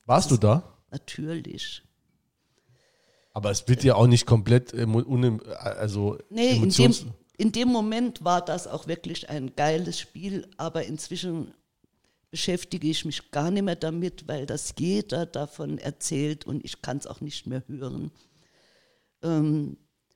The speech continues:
Speaker 2: was für mich ein tolles Spiel war, das wir natürlich leider, leider auch verloren haben,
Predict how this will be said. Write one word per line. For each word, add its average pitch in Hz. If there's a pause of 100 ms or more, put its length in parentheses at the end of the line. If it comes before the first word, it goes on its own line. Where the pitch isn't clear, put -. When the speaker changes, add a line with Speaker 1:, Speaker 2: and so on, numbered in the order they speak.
(280)
Speaker 2:
was 170
für 165
mich 220 (180)
ein 139
tolles 202
Spiel 220
war, 185
das 165
wir 156
natürlich 165
leider, 170
leider 147
auch -
verloren 175
haben, 180